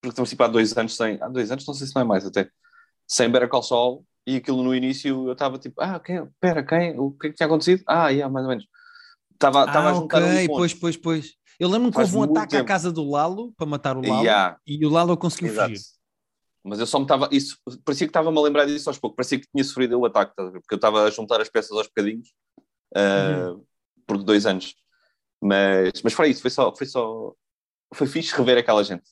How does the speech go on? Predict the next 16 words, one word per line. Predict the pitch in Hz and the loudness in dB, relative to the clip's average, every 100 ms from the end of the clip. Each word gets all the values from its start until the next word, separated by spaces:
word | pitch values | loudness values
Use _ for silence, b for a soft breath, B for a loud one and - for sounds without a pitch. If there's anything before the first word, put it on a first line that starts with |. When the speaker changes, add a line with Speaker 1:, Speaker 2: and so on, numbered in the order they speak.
| _ | _
Speaker 1:
Tinha | 131 127 | -2 2
saudades. | 117 92 - - _ _ _ _ _ _ _ - | 2 2 -2 -8 _ _ _ _ _ _ _ -6
Sobretudo | 123 117 143 | -4 2 2
do | 123 | 2
Sol, | - 139 143 131 | 2 2 2 0
mas | 104 | -6
também | 110 107 107 | -6 -4 0
da | 104 92 90 - - _ _ | 0 0 -4 -12 -18 _ _
Speaker 2:
Epá, | 147 - 131 120 | -8 -2 -2 -4
é | 127 | -8
bom | 127 143 | -4 -4
Speaker 1:
da | - | -2
Speaker 2:
que, | 151 147 147 _ _ _ _ - | -4 -6 -10 _ _ _ _ -8
que | 151 | -8
aproveites, | 147 156 180 156 - | -6 -2 -2 -2 -8
porque | - 123 - 135 131 135 | -10 -10 -6 -2 0 0